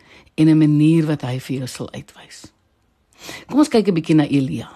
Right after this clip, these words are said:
Elia se verhaal is 'n heerlike dramatiese voorbeeld van God se maniere van praat met mense.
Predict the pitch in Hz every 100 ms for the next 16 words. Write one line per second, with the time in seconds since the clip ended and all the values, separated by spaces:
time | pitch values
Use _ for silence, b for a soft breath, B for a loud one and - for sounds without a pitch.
0 | _ - 247 262 311 302 240 165 160 196
1 | 196 226 185 233 285 294 269 277 269 196
2 | 185 175 139 151 170 208 202 - 196 185
3 | 190 - 151 - 226 - 233 202 165 151
4 | 160 165 175 156 143 - 151 151 147 131
5 | 127 117 120 120 107